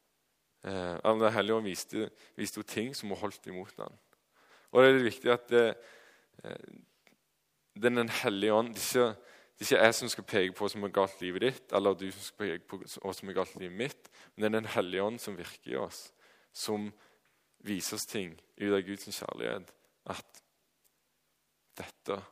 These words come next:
har lyst til å forandre, eller dette har lyst til at du skal bekjenne, dette har lyst til å bringe frihet. Eh, sånn at jeg kan få gjøre mer i ditt liv. Og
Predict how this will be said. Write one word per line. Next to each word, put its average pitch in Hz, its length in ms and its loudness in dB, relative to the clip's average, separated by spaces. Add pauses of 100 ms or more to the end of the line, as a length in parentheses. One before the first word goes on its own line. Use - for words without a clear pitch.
(160)
har 95 100 -4
lyst 90 260 -10
til - 140 -6
å 87 100 -4 (340)
forandre, 113 640 -8
eller 87 200 -6
dette 95 440 -8 (1000)
har 95 80 -4
lyst 90 180 -8
til 92 80 -10
at - 120 -20
du 90 240 -10 (260)
skal - 180 -16
bekjenne, 98 560 -10
dette - 240 -8
har 101 60 -2
lyst - 160 -8
til - 40 -18
å - 60 -10
bringe 92 160 -12
frihet. - 600 -14 (920)
Eh, 87 340 -8 (1000)
sånn 101 160 -6
at 95 160 -2
jeg 98 120 -2
kan 95 80 -12
få - 120 -10
gjøre 92 180 -2
mer 98 280 0
i 92 60 -6
ditt 92 200 -10
liv. - 240 -12 (1300)
Og 120 280 6